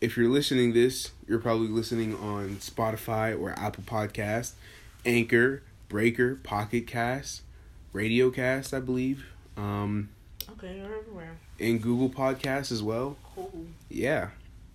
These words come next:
Speaker 2: You're all over the place.
Speaker 1: But, uh, before I get any further, I would like you,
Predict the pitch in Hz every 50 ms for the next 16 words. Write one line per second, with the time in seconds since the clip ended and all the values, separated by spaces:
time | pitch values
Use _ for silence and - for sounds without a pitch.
0 | - - - - - - - - - - 175 175 185 185 185 185 190 190 190 175
1 | - - 175 160 156 160 - - - - - - - - - - - - - -
2 | - - - 120 120 120 113 113 110 110 104 110 - 151 143 135 131 127 127 127
3 | 120 120 113 - 135 131 127 120 117 110 104 101 - - - - - - 110 120
4 | 120 117 120 123 123 120 - - 120 120 120 120 117